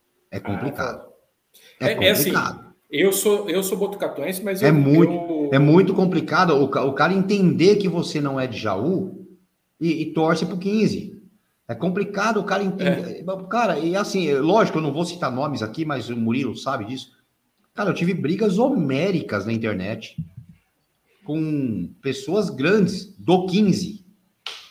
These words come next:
Speaker 1: Porque não aceitavam, porque eu não era de Jaú, então eu não podia falar um A.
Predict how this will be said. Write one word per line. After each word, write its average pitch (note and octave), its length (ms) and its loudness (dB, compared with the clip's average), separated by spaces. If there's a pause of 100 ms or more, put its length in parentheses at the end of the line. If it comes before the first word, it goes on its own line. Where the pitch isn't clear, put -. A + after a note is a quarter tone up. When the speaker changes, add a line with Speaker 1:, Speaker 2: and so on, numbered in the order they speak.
(800)
Speaker 1:
Porque F#3 300 2
não G3 120 2
aceitavam, G#3 680 0
porque D#4 220 -2
eu D4+ 80 0
não D#3 180 0
era B2+ 200 0
de C3 140 -6
Jaú, F#3+ 340 -2
então A3+ 260 -4
eu A#3+ 40 -2
não A#3+ 100 -2
podia F3+ 240 0
falar E3 240 -4
um G#2+ 140 -6
A. - 260 -8